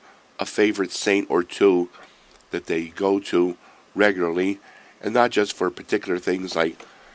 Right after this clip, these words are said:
Saint Anthony when you lose something, or Saint Joseph when you want a, a house sold or, or purchased.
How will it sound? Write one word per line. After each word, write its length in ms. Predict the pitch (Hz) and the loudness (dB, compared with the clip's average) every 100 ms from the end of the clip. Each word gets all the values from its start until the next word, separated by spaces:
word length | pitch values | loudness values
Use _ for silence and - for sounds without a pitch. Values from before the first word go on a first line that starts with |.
| _ | _
Saint 220 | - 98 | 0 2
Anthony 340 | 95 92 90 87 | 4 2 0 -2
when 120 | 90 | 0
you 100 | 87 | 0
lose 240 | 98 101 | 0 -2
something, 540 | - 85 85 92 92 87 - - - - - - | -2 -2 -2 -4 -4 -10 -20 -20 -20 -20 -20 -16
or 240 | - 85 85 | -8 -8 -6
Saint 260 | - 92 | -4 -2
Joseph 340 | 98 98 92 90 | 2 2 0 -2
when 120 | 90 | -2
you 80 | 85 | -4
want 180 | 85 | -4
a, 220 | 85 85 - _ _ - | -4 -6 -10 _ _ -8
a 120 | 80 | -6
house 300 | 85 92 95 | 0 -2 -2
sold 420 | - 87 90 90 | -2 0 0 -2
or, 140 | 82 82 | -4 -6
or 260 | - 85 | -6 -8
purchased. 540 | - 98 90 92 90 | -4 -4 -2 -2 -4